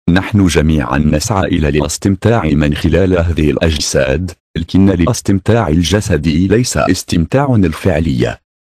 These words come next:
إنه مصطنع. علينا أن نفهم أننا إذا أردنا الاستمرار في هذه المتعة المصطنعة، فلن نتمكن من الوصول إلى مكانتنا في المتعة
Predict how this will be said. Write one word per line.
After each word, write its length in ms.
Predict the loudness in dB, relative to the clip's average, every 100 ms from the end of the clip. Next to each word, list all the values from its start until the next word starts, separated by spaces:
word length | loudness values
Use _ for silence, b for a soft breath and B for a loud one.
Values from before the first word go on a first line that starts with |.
| _
إنه 340 | 2 4 4 2
مصطنع. 640 | 0 -2 0 0 -2 -8 -18 _ _ _
علينا 560 | -2 2 2 2 2 2
أن 220 | 2 2
نفهم 480 | 0 -2 -2 0 0
أننا 400 | 2 2 2 0
إذا 340 | 0 0 2
أردنا 480 | 0 0 0 0 -2
الاستمرار 720 | 0 -2 -2 0 2 2 0
في 240 | 0 0 0
هذه 280 | 0 0
المتعة 460 | 0 0 -2 -2 -2 0
المصطنعة، 840 | 0 0 -2 -2 0 0 2 0 -2 _ -2
فلن 380 | 0 2 2
نتمكن 540 | 2 2 0 0 0 2
من 300 | 2 2 2
الوصول 520 | 2 0 0 0 2
إلى 360 | 2 2 2 4
مكانتنا 800 | 2 2 2 2 0 0 0 -2
في 160 | 0
المتعة 440 | 0 0 0 -2